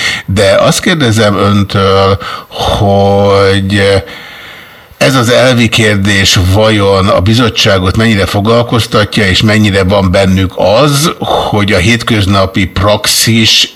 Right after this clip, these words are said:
e fölött van, és közben azt mondják önnek, hogy érts meg, Tibor, igazad van, de. Tehát, hogyha netán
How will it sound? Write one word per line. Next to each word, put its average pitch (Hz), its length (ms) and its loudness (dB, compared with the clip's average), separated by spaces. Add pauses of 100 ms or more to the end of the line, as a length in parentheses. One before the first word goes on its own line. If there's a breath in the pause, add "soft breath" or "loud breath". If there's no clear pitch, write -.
e 107 180 0
fölött 98 520 -2 (220)
van, 120 340 2
és 104 360 -2
közben 104 760 2 (100)
azt 113 220 -2
mondják 95 460 0
önnek, 110 360 2
hogy 95 160 -4
érts 104 340 -2
meg, 87 260 -2
Tibor, 123 520 2 (260 loud breath)
igazad 113 640 0
van, 90 300 0 (160)
de. 87 240 0 (260 loud breath)
Tehát, 104 200 0
hogyha 101 180 0
netán 107 440 0